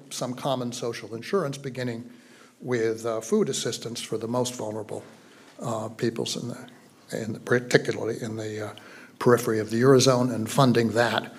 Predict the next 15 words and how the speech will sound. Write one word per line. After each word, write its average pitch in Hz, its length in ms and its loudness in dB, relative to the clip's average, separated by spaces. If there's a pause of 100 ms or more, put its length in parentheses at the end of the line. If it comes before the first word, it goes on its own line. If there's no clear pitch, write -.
(300)
uh, 107 160 0
through 120 200 2
the 110 120 2
financial 117 480 2
mechanism 104 540 -2
of 107 100 -8
tapping 113 360 0
into 110 240 -2
the 110 120 -2
surpluses 113 640 2
in 107 120 -8
the 110 80 -8
Target - 440 -10
two 135 140 6
system. - 380 0